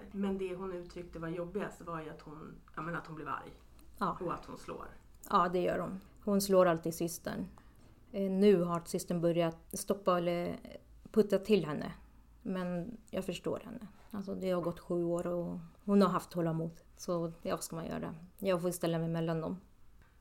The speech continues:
Speaker 1: Har ni fått hjälp med några strategier?
Speaker 2: Alltså, vi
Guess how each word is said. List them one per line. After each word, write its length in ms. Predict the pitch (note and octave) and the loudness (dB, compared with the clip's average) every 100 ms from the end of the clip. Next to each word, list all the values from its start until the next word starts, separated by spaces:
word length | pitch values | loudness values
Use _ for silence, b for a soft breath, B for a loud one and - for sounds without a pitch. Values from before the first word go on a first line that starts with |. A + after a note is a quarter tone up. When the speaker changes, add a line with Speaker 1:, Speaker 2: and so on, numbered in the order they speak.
| b | b
Speaker 1:
Har 140 | - G3 | -10 -4
ni 220 | G3 G3+ | -2 -2
fått 440 | G3 G3 G3 - - | -6 -8 -10 -12 -20
hjälp 460 | G3 G3 C#4+ D4+ - - | -14 -8 -6 -8 -10 -8
med 140 | F#3+ | -6
några 160 | E3+ E3 | -6 -8
strategier? 760 | - D#3+ D#3 - - - - - - _ b b b b b b b | -10 -14 -14 -14 -14 -16 -16 -20 -20 _ b b b b b b b
Speaker 2:
Alltså, 260 | B3 A3 A3+ | -2 0 4
vi 460 | G#3+ G#3+ A3 A3+ | 8 8 8 6